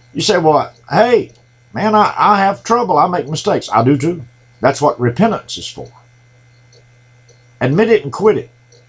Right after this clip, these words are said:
Proverbs twenty-eight thirteen, "He that covers his sins will not prosper, but whosoever confesseth and forsaketh, God will show him mercy." So wherever you are today, whatever's going on with you, I want to encourage you.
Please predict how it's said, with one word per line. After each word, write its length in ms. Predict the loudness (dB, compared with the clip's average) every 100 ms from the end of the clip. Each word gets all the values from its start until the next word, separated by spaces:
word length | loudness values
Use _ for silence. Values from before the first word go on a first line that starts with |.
| _ _ _ _ -2
Proverbs 400 | 0 2 0 -2
twenty-eight 380 | -6 -4 -4 -2
thirteen, 420 | -2 -2 -6 -8 _ _ _ _
"He 140 | 2 4
that 200 | 2 2
covers 380 | 0 0 0
his 160 | -2 -4
sins 360 | -4 -4 -4 0
will 260 | 2 2
not 260 | 2 0 0
prosper, 440 | -4 -4 -10 -14 -16 -16 -16 -16 -18 -18 -16 -12
but 140 | -4 2
whosoever 760 | 2 2 2 2 2 0 -6 -10 -20 -12
confesseth 640 | -8 -4 0 0 0 -8 -8 -10
and 160 | -8
forsaketh, 760 | -6 -2 0 0 -2 -6 -8 -14 -20 -20 -20 -20 -20 -6
God 360 | 0 2 2 0
will 100 | -6
show 280 | -4 -2 -2
him 100 | -4
mercy." 460 | -6 -8 -10 -14 -18 -20 _ _ _ _ _ _ _ -20 -20 -20 -20 -20 _ -8
So 220 | 0 2
wherever 380 | 2 2 0 -2
you 220 | -2 2
are 180 | 2 2
today, 300 | -2 0 2
whatever's 400 | 2 0 0 -2
going 220 | 0 0
on 220 | 2 2 0
with 140 | -2
you, 140 | 0
I 160 | 2 2
want 280 | 2 -2 -6
to 160 | -8
encourage 680 | -6 -4 -2 0 2 0 -8
you. 260 | -12 -14